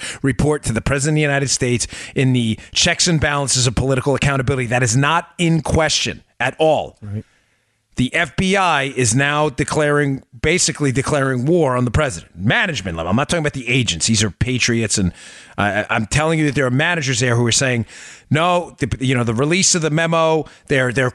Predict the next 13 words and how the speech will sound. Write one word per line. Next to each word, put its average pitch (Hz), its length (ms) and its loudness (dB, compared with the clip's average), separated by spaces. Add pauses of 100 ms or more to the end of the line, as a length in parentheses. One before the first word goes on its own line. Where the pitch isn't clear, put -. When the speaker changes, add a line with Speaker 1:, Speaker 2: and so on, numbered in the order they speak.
(120)
Speaker 1:
they're 143 180 0
using 143 420 2
all 180 360 2
kinds 170 380 0
of 123 100 -4
language." 135 500 0
I 120 60 2
have 113 140 0
some, 110 280 0
some 113 200 0
quotes 147 360 0
on 135 140 0
this 127 240 -2